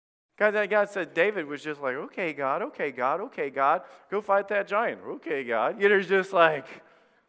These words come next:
no matter what, it was just God was guiding his footsteps every step of the way. God was setting it up because he had a heart just to please God, no matter what it was.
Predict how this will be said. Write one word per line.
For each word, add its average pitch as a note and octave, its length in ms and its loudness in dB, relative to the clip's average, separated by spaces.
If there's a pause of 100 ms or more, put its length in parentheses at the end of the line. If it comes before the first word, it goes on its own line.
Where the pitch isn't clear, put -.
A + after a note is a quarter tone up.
(460)
no A#3+ 80 0
matter C4 180 6
what, B3+ 300 8
it G#3+ 80 2
was G3+ 160 -10
just G#3 160 -10
God A#3 240 6
was G#3+ 120 -6
guiding G#3+ 360 2
his F#3 180 -8
footsteps C4 500 -6
every A3 240 0
step A3 280 -2
of F#3+ 60 -12
the F#3+ 80 -4
way. A3 260 -2
God G3+ 260 4
was G3 120 -6
setting F#3 300 -2
it G3+ 100 -2
up A#3+ 180 -2
because F3 220 -6
he F3+ 80 -4
had F#3+ 100 2
a D#3+ 40 -4
heart D#3 360 -4
just E3 160 -18
to E3 80 -16
please F3+ 260 -10
God, B3 320 -6
no D#3+ 80 -6
matter G3+ 220 2
what G3 160 0
it F#3+ 80 -4
was. G#3 480 -2